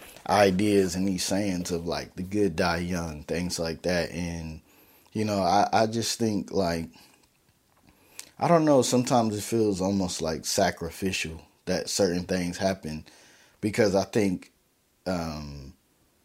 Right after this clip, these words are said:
death is so final in a lot of ways. So you think about, like, wow, like, the world stops and the mind starts to go. And you start to think about, like, damn, they really passed. So it's just like,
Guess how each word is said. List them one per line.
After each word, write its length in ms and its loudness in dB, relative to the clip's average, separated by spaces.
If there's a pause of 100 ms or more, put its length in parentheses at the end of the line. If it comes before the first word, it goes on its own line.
(420)
death 360 4
is 120 0
so 200 4
final 760 0
in 140 -2
a 80 0
lot 240 0
of 100 0
ways. 480 -4
So 280 -2
you 180 -2
think 260 -2
about, 380 -4
like, 360 -6 (840)
wow, 320 4
like, 240 0 (160)
the 100 4
world 420 8
stops 640 -6
and 500 -2
the 80 0
mind 380 2
starts 340 -2
to 80 -8
go. 400 -4 (460)
And 120 0
you 100 0
start 360 0
to 100 -2
think 260 0
about, 320 -4
like, 320 -10
damn, 540 -4
they 120 0
really 360 -2
passed. 680 -2
So 300 0
it's 160 -2
just 240 -4
like, 340 -2